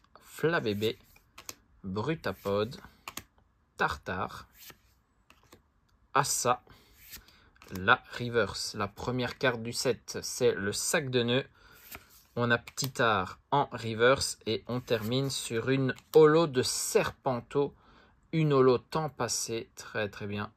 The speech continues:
Le Serpenteau, Suicune du passé. Très très beau Pokémon qui était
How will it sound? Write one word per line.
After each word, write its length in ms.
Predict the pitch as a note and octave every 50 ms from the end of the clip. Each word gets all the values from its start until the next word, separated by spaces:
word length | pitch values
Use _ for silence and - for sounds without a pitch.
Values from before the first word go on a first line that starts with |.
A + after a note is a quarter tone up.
| _ _ _ _ _ - _ _ _ _ _
Le 140 | - A2+ A2
Serpenteau, 760 | G#2 - - - A2+ - - - A2 G#2+ G#2 - A#2+ A#2 A#2+
Suicune 680 | A#2 - - - - B2+ B2 - - B2+ A#2+ A#2 A2+ G#2
du 120 | A2 G#2
passé. 480 | - G#2+ G#2 - - - A2+ A#2 - - _ _ _ _ _ _ _ _ _ _ _
Très 340 | - - - - - C3+ A#2+
très 240 | - - - A2+ G#2+
beau 160 | G#2+ A2+ A2+
Pokémon 640 | - - G#2+ - - G#2+ G#2 A2 A2+ A#2 A#2+ B2 B2 - - - - - - - - _ _ - - - _ _ _ _ _ _
qui 180 | - - A2+ A2
était 400 | A2 G2 - - C3+ C#3+ - -